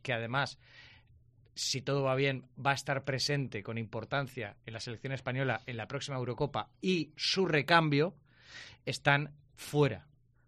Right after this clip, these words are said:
por lesión, y que tiene que tirar en esa demarcación de un chico en edad juvenil de dieciocho años, que se llama Yarek, y que bastante está haciendo el chaval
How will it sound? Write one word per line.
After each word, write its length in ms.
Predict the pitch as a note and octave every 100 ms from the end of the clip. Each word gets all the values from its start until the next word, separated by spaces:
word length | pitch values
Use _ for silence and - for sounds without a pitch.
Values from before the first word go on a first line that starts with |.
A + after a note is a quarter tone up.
| _ _
por 220 | D3 C3
lesión, 460 | B2 - C3 G2 - _ _ - _
y 120 | D3+
que 140 | - C#3
tiene 220 | D#3 E3+
que 120 | D#3
tirar 260 | C#3 D3+ C#3+
en 80 | B2+
esa 140 | C3
demarcación 640 | C#3+ C#3+ C#3 C#3 D#3+ F3 - - - _
de 120 | C3
un 100 | D3
chico 540 | D3 E3+ - D#3 E3+ _ -
en 120 | B2+
edad 180 | A#2 C#3
juvenil 600 | D3+ C#3+ D#3 D#3 E3+ F3+ _ _
de 140 | A#2+ B2+
dieciocho 520 | B2 A#2+ C3 B2+ D3
años, 560 | D#3 D3 D3+ E3 - - _ _
que 120 | A#2+
se 100 | A2+
llama 220 | B2 C#3
Yarek, 460 | C#3 D3+ D3 D#3+ - _ - - _
y 140 | D3
que 140 | - D3
bastante 480 | C3+ - D3+ D3
está 220 | D#3 - D3
haciendo 680 | - D#3 D3+ D3 D3+ -
el 160 | - A#2+
chaval 480 | - B2+ C#3 C#3+